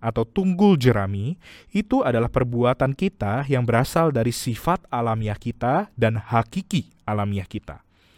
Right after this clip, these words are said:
Pekerjaan-pekerjaan yang dihasilkan hanyalah jerami. Tidak ada satupun dari hal-hal itu yang baik untuk dijadikan bahan. Walaupun mereka mungkin akan tahan untuk menghadapi apa yang akan menimpa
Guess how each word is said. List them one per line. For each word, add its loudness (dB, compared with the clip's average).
Pekerjaan-pekerjaan 2
yang 2
dihasilkan -2
hanyalah -2
jerami. -2
Tidak 4
ada 2
satupun -2
dari 0
hal-hal -2
itu -2
yang 2
baik 2
untuk -6
dijadikan -2
bahan. -4
Walaupun 0
mereka -2
mungkin -2
akan -2
tahan -2
untuk -6
menghadapi -4
apa 0
yang 0
akan -2
menimpa 0